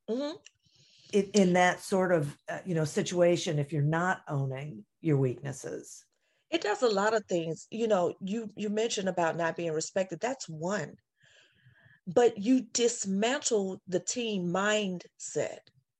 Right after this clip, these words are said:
Speaker 1: So
Speaker 2: Mm.
Speaker 1: an unstoppable leader has to build a team.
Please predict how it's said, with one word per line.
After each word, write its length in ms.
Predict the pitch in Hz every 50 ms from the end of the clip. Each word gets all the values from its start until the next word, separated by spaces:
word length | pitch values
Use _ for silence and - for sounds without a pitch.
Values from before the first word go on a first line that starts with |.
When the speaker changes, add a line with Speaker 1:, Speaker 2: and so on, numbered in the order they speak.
| _ _ - - - - -
Speaker 1:
So 500 | - - - - 285 254 233 220 208 196
Speaker 2:
Mm. 460 | 143 147 143 143 139 135 131 127 127 220
Speaker 1:
an 120 | 214 214 -
unstoppable 720 | 233 262 254 247 - - 277 302 392 - 214 208 202 202 196
leader 280 | 196 233 269 262 220
has 160 | 208 202 180 -
to 80 | -
build 260 | 160 147 185 180 156 151
a 140 | 139 143 -
team. 560 | - - - - 247 220 175 143 117 95 87